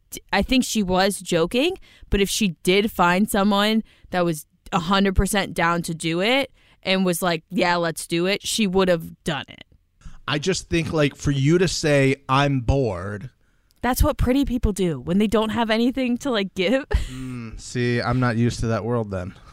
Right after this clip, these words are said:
Speaker 1: But you gotta think about these Love Island people. What were they doing? They were sitting around all day. You're watching now, right? Like, you started your Love Island process?
Speaker 2: I just started watching.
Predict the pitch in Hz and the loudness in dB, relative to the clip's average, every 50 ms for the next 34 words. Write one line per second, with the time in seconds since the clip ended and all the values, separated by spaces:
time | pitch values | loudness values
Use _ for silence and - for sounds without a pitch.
0 | - - 285 285 285 277 330 339 349 - - 311 302 302 262 233 220 226 233 226 | -2 0 0 2 2 2 2 0 0 -2 -4 -4 -2 0 0 0 0 0 -2 -4
1 | - 196 226 226 240 240 226 226 240 240 240 240 220 233 220 214 196 190 180 165 | -4 0 0 0 2 2 2 2 2 2 2 2 2 0 0 0 0 0 0 0
2 | - 190 208 202 202 247 240 226 208 202 180 202 190 175 147 123 - 180 185 190 | 2 2 2 2 2 2 2 2 0 0 0 0 0 0 0 -2 -2 0 0 2
3 | 196 190 - - - 233 226 233 233 220 208 202 202 - - 175 185 196 190 196 | 2 0 -2 0 0 2 2 2 2 2 2 0 0 -2 -2 -2 -2 0 0 0
4 | 175 147 147 175 196 220 220 220 208 220 247 - 208 156 131 135 170 196 190 156 | -2 -2 0 0 0 0 2 2 2 0 0 -2 -4 -4 -4 -4 -4 -4 -2 -2
5 | 127 - 131 135 143 165 - - 175 170 165 185 214 - - - 202 180 175 180 | -4 -4 -6 -4 -2 -4 -2 -2 -2 -2 -2 -2 -4 -4 -4 -4 -2 0 0 0
6 | 185 180 190 185 185 180 180 175 180 175 175 185 190 196 - 226 226 214 226 - | -2 -2 -2 0 0 0 0 2 2 2 2 2 2 0 2 2 2 2 0 0
7 | 254 247 269 294 - 147 120 - 165 175 175 160 - - 226 214 208 196 196 196 | 0 0 2 2 2 2 2 2 2 4 4 2 2 2 2 4 4 4 4 4
8 | 196 196 214 226 - - - 113 104 - - | 4 4 4 2 2 0 -2 -4 -4 -6 -10